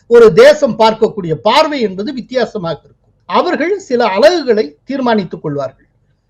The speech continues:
அந்த யாட்ஸ்டிக் படி எது எப்படி இருக்கு அப்படின்னு இவங்க முழம் போட்டு, கடைசியில இந்தந்த நாட்டுல ஒரு இன்ச்சு மத சுதந்திரம் ஏறி இருக்கு, இறங்கி இருக்கு,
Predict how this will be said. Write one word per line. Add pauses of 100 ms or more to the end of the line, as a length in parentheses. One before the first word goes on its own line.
(360)
அந்த
யாட்ஸ்டிக்
படி
எது
எப்படி
இருக்கு
அப்படின்னு
இவங்க
முழம்
போட்டு, (800)
கடைசியில (260)
இந்தந்த
நாட்டுல
ஒரு
இன்ச்சு
மத
சுதந்திரம்
ஏறி
இருக்கு,
இறங்கி
இருக்கு,